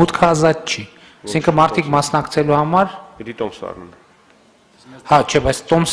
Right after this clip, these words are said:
Speaker 1: տոմս առնելը, ը, նկատի ունեմ, բոլորը կարող են տոմս առնել։
Speaker 2: Այո, այո։
Speaker 1: Իսկ որտեղից պետք է տոմս առնեն։ Օնլայն։
Speaker 2: Տոմսը կա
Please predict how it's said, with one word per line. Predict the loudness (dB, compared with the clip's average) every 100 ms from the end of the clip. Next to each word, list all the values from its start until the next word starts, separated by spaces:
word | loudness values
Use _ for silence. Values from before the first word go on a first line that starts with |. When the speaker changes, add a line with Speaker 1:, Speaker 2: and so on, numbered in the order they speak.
| 0
Speaker 1:
տոմս | 0 0 0
առնելը, | 0 0 0 2
ը, | 2 2 0 2 2 0 -2 -4 -4
նկատի | 0 0 0 0
ունեմ, | -2 2
բոլորը | 4 4 2
կարող | 0 -4 -6
են | -10 -12
տոմս | -12 -12
առնել։ | -12 -6
Speaker 2:
Այո, | -4 -6
այո։ | -10 -18 -10 -2
Speaker 1:
Իսկ | 0
որտեղից | 0 -2 -4 -6
պետք | -12 -10
է | -10 -10
տոմս | -12 -12
առնեն։ | -12 -14 -14 -16 -18 -20 -20 -12 0
Օնլայն։ | 4 6 4 2 0
Speaker 2:
Տոմսը | -2 -2 -8 -6
կա | -2